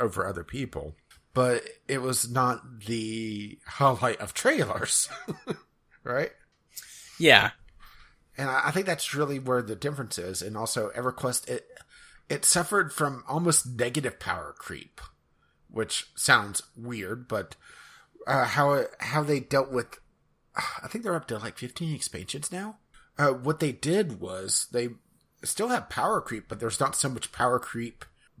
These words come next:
Speaker 1: to where doing the trash areas of the Nest expansion completely invalidated the first expansion. To the point where, at least when I played,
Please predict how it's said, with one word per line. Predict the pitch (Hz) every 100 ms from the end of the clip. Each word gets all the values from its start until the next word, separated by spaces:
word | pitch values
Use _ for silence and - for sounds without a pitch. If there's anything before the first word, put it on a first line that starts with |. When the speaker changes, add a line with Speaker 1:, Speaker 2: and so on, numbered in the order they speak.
| -
Speaker 1:
to | - 135 127
where | 117 117 131 131 127 127 120 _ _ _
doing | - 135 135 131 127 107
the | 110 104
trash | - 110 110 -
areas | - 110 110 120 117 - -
of | 107 104 98
the | 104
Nest | 95 110 -
expansion | 98 - - 87 85 127 135 _ _ -
completely | 104 - 127 120 107
invalidated | 98 107 110 104 101 95
the | -
first | - 185 -
expansion. | 101 - 82 76 - - _ _ _ _ _ _ _ - _ _ _ _ _ -
To | 127
the | 117
point | - 127 123
where, | 123 123 120 120 110 - - _ _ 117
at | - 117
least | 120 165 147 -
when | 127 123
I | 117 120
played, | - - 76 67 -